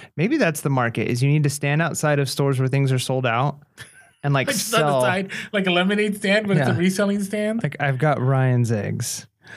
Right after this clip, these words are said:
Speaker 2: And we're just out there. Usually we don't share stuff like this, but listen, this,
Speaker 1: Everybody
Speaker 2: this is
Speaker 1: knows.
Speaker 2: up there with Monopoly for millennials. Like, everybody know, which
Speaker 1: Yeah.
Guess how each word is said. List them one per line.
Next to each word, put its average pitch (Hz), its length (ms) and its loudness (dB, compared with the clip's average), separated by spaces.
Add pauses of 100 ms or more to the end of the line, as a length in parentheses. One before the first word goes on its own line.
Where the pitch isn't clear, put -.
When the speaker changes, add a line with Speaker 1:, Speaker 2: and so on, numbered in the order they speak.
(680)
Speaker 2:
And 190 140 2
we're 277 100 4
just 294 240 -2 (100)
out 190 200 2
there. 175 80 -6
Usually 220 340 2
we 185 120 4
don't 190 240 2
share 156 260 0
stuff 190 260 0
like 190 160 2
this, 208 260 0
but 147 280 0 (840)
listen, 185 360 2
this, 180 160 2
Speaker 1:
Everybody 143 320 2
Speaker 2:
this 220 120 2
is 214 60 0
Speaker 1:
knows. 214 100 2
Speaker 2:
up 196 100 0
there 190 80 2
with 165 100 0
Monopoly 147 440 0
for 147 160 -4
millennials. 123 560 0
Like, 123 160 -2
everybody 143 340 0
know, 131 140 -2
which 151 280 -2
Speaker 1:
Yeah. 165 160 0